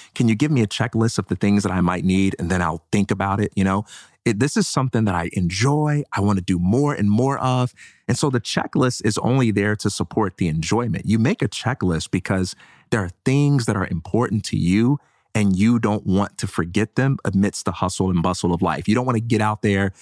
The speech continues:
and be in the middle of running and go, "Oh no, I wanted to bring a bottle of water and I forgot it." Yeah, the, the whole point is you check your list. The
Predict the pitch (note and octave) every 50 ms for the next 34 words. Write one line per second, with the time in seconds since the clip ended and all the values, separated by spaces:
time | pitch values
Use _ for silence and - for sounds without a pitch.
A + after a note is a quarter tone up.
0 | - - _ G2 G2 F#2+ A2+ A2 G#2 G2 G2 G#2+ G#2+ G#2+ G2+ G2+ F#2+ F2+ G#2 G#2+
1 | A2 G#2 G2+ F#2+ F#2 F#2 F2+ F#2+ G2 - - E3 F3 F#3+ F#3+ F#3 F3+ F3 F3+ G3
2 | G3 F#3+ F#3+ F#3+ F3 C#3+ A#2+ A2 - - - - _ _ _ _ _ _ _ C#3
3 | C3+ B2+ C3+ C#3+ D#3 D#3+ F3 E3 - - C3+ A2+ C3+ D3+ E3+ E3+ E3 D#3+ C#3 B2
4 | D3 D3 D#3 E3 D3+ D3 C3 A#2+ - D#3+ E3 F3+ F3+ D#3 C#3 C3+ - C3+ B2+ C3+
5 | C3 B2 - - B2+ C3 - F3+ G3 D3+ G#2+ - - - - - _ - F2+ -
6 | G#2+ F2 A#2+ B2+ - - B2 B2 F3+ - - - G#3+ G3+ D#3 B2 A2+ - A#2 G#2
7 | - - - - - A#2 - - - - B2 A#2 A#2 A2+ A#2 B2 F#3+ G3 - -
8 | - - - - _ _